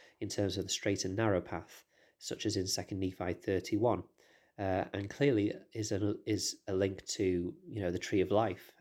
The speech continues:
uh, how there is a straight and narrow path that leads, uh, to, um, the kingdom of God in verse twenty-one of,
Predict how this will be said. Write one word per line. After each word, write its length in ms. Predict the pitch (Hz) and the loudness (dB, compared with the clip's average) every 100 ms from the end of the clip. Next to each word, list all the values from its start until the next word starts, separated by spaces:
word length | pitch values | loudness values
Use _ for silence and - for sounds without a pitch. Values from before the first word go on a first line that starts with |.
| 101 | -2
uh, 200 | 90 87 | -2 -2
how 200 | 101 85 | -2 0
there 140 | 90 | 0
is 80 | 87 | 0
a 40 | |
straight 360 | - 104 95 - | 0 0 0 -2
and 80 | 98 | -10
narrow 220 | - 92 | -10 -8
path 240 | - 98 - | -6 -6 -4
that 140 | 95 | 0
leads, 400 | 95 90 90 - - - - _ - | 0 0 -2 -8 -8 -20 -20 _ -4
uh, 180 | 95 87 | 0 0
to, 400 | - 107 92 90 - _ _ _ _ _ _ _ _ | 0 2 2 2 -6 _ _ _ _ _ _ _ _
um, 220 | 107 92 104 - _ _ _ _ _ _ _ _ _ _ - | -4 -4 -4 -14 _ _ _ _ _ _ _ _ _ _ -12
the 100 | 120 | -4
kingdom 300 | 104 104 92 | -4 -4 -4
of 140 | 87 85 | -6 -4
God 240 | 85 85 _ _ _ _ | -6 -6 _ _ _ _
in 80 | 101 | -2
verse 180 | 95 92 | 0 0
twenty-one 640 | - 90 82 90 107 95 - - | -2 -6 -4 0 2 2 -2 -14
of, 120 | - | -12